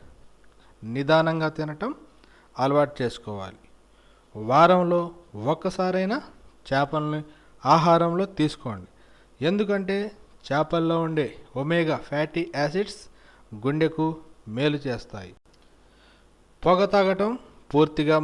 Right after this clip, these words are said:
మానేయాలి. పొగాకును మనం ఏ విధంగా వాడినా అది గుండెకు హానికరమని గుర్తుంచుకోండి. ఎల్లప్పుడూ నవ్వుతూ ఉల్లాసంగా ఉండండి, దానివల్ల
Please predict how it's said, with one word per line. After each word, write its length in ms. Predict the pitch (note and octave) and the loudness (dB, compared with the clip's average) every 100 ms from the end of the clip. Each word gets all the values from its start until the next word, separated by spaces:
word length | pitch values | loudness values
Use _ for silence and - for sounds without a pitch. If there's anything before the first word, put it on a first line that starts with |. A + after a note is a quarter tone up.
| C3 | 2
మానేయాలి. 580 | C3 C#3 B2+ G#2 F#2 - - _ - - | 2 2 0 -4 -8 -14 -20 _ -12 2
పొగాకును 580 | D3+ F3 F#3 F3 F3+ F3 - B2+ | 6 8 6 4 0 -2 -4 0
మనం 180 | C3+ D3 C#3+ A#2 C3+ | 2 2 0 -2 2
ఏ 40 | D3+ | 2
విధంగా 340 | D3 D#3 D3+ D3 | 2 2 4 6
వాడినా 320 | D3 D3 E3 C#4 - - _ B2 | 4 4 0 -2 -6 -20 _ -6
అది 140 | B2+ A#2 - | -4 -4 -4
గుండెకు 340 | C3+ D3+ D#3+ - | 0 0 0 -2
హానికరమని 640 | C3+ D3 C#3+ C#3 C#3 F#3 - - B2 A#2+ | -4 -2 0 0 0 -4 -6 -14 -8 -4
గుర్తుంచుకోండి. 720 | B2+ C#3+ A#2 - G#2 F#2+ F#2 - - - - - - | -4 -4 -6 -8 -12 -12 -16 -20 -20 -20 -20 -20 -12
ఎల్లప్పుడూ 580 | A#2+ D#3+ A3 G#3+ A3 G#3+ A3+ - - A2+ C3 | 0 4 4 2 0 2 0 -4 -14 -2 2
నవ్వుతూ 440 | D#3+ F3 E3+ E3 F3+ - - _ _ | 2 0 0 -2 -2 -10 -20 _ _
ఉల్లాసంగా 680 | B2 C#3+ D#3 D#3 D3+ D3+ D#3 - A#2+ | 0 4 4 4 -2 0 0 -2 -6
ఉండండి, 340 | A#2+ G#3+ E2+ - - - - - G#2 | -6 -6 -10 -18 -20 -20 -20 -14 -2
దానివల్ల 460 | C#3 D#3 D#3 D#3 | 0 2 2 4